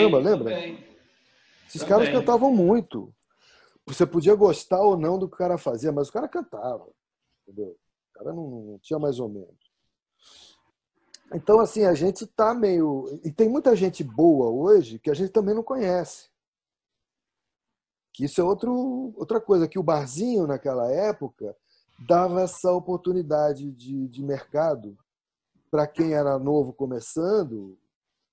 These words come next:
Speaker 1: de cantor, intérprete e tal, de ir lá e cantar e alguém ver, "Pô, vem cá", e já levar pra um,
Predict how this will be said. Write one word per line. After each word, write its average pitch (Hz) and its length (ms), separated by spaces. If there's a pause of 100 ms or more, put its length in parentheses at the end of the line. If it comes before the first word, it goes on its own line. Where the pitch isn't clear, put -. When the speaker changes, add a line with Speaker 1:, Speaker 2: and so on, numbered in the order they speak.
(560)
Speaker 1:
de - 80
cantor, 135 520
intérprete 131 760
e 104 240 (140)
tal, 160 340
de 113 180
ir 185 40
lá 156 240
e 185 40
cantar 208 600
e 233 140
alguém 208 340
ver, 220 300
"Pô, 254 180
vem 226 160
cá", 254 360
e 175 100
já 156 160
levar 160 340
pra 151 140
um, 120 240